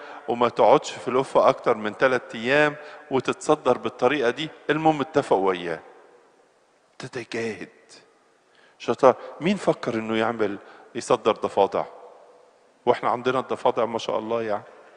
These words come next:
كويس؟ طيب، صدر مرة، في اتنين، في تلاتة،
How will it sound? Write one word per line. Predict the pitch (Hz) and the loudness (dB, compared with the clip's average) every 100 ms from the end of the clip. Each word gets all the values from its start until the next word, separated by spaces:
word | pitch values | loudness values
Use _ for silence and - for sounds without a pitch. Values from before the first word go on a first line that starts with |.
| - - - - - - - - - - - - - - - | -20 -20 -20 -20 -20 -20 -20 -20 -20 -20 -20 -20 -20 -20 -8
كويس؟ | - 151 180 - - - - - - - - | 6 6 6 0 -12 -16 -20 -20 -20 -20 -2
طيب، | - 196 156 127 - - - - - - - | 8 8 8 -2 -12 -18 -20 -20 -20 -20 -4
صدر | - 185 185 185 196 - - - - - - | 8 8 10 8 8 -6 -14 -18 -18 -10 8
مرة، | 202 180 147 | 8 10 4
في | 143 | 2
اتنين، | 143 180 180 | -2 0 -2
في | - | 0
تلاتة، | 147 165 185 202 | 6 8 8 6